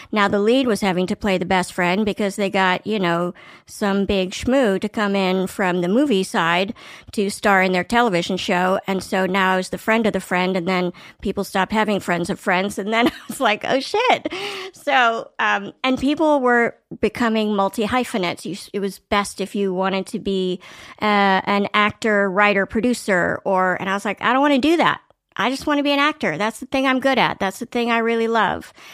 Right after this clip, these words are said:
So, uh, to my detriment, I think I, I dug my heels in and thought, "I'm just going to try to work this thing that I know how to work with, without really having any idea or real guidance in how to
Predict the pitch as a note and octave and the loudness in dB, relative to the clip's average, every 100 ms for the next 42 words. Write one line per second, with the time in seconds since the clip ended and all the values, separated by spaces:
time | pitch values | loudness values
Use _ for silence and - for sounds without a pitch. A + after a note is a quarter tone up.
0 | - - - - A3+ A3 G#3+ - - _ | -20 -20 -14 -2 2 2 0 -4 -10 _
1 | G2+ A#2+ G3+ G3+ - C4+ B3 A3 G#3+ - | -6 -4 -4 -4 -4 2 2 2 0 -2
2 | B3+ G#3 D#3 - B3 F#3 G3+ F3+ G3+ F#3 | -4 -4 -4 -6 -8 -6 -6 -4 -4 -6
3 | - - G3+ A#3 A3 A3+ G3+ G#3 G#3+ G#3+ | -8 -8 -4 -2 -2 -2 -2 0 -2 -2
4 | G#3+ F#3 F3+ - F3+ F#3+ F3+ A3 G#3 A3 | -2 -4 -4 -4 -4 -2 -4 0 0 -2
5 | - - G#3 G3 G#3 - G#3 G3 F#3 F#3 | -10 -6 -4 -4 -8 -6 -2 0 0 -2
6 | F#3 - - - - - G#3 G3 F3+ D3 | -6 -14 -20 -20 -20 -6 -4 -2 -2 -2
7 | G#3+ - - _ - _ G#3 G3+ - - | -2 -6 -14 _ -20 _ -4 -4 -6 -2
8 | G#3+ G#3 G#3 G3 F#3 F#3 F#3+ G3+ F#3+ G3+ | 0 0 0 0 0 0 0 0 0 -2
9 | F3 F#3 G3+ - - G3+ G3 - - _ | 0 2 2 0 -6 -6 -6 -8 -20 _
10 | - - - G3+ A#3 A#3+ C#4 A#3 A3 G#3 | -20 -20 -8 -2 2 4 4 2 0 0
11 | G#3+ G3+ G3 G3+ G#3 F#3+ F3 F#3+ G3+ F#3 | 0 0 -2 0 0 0 0 0 2 2
12 | F3+ G#3 - - - - - A3 G#3 A#3+ | 2 -2 -8 -20 -20 -20 -6 -2 0 2
13 | A3+ G#3 G3+ A3 G#3+ F#3+ - G#3 G3+ F#3+ | 0 2 2 2 0 -2 -4 -4 -4 -4
14 | A3 G#3 G#3 G#3+ - G#3 G3 F#3+ F#3 | -2 0 0 -4 -6 -2 -2 -2 -6